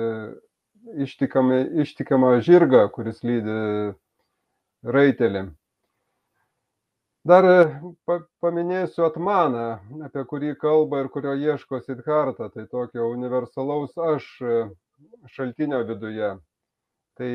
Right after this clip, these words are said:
indiškoj tradicijoj tai yra atm-, Atmanas, o budizme Anatmanas. Tai yra aš nebuvimas. Tai vat hinduizme reiškia, jie siekia atrasti universalųjį aš kažkur viduje, o budistai ieško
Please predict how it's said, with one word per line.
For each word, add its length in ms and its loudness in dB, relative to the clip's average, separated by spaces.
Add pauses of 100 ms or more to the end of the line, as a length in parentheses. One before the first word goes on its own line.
(260)
indiškoj 540 -2
tradicijoj 800 0 (500)
tai 80 -8
yra 220 -2
atm-, 240 -12
Atmanas, 720 -2 (240)
o 160 -6
budizme 720 -4 (240)
Anatmanas. 920 -4 (1120)
Tai 60 -10
yra 120 0 (100)
aš 300 -4
nebuvimas. 760 -2 (420)
Tai 140 -8 (180)
vat 260 -8
hinduizme 580 0
reiškia, 560 0 (260)
jie 220 -6
siekia 460 -2
atrasti 640 -4 (240)
universalųjį 880 0
aš 180 2
kažkur 400 -6
viduje, 400 -2
o 220 0
budistai 580 -6
ieško 540 -4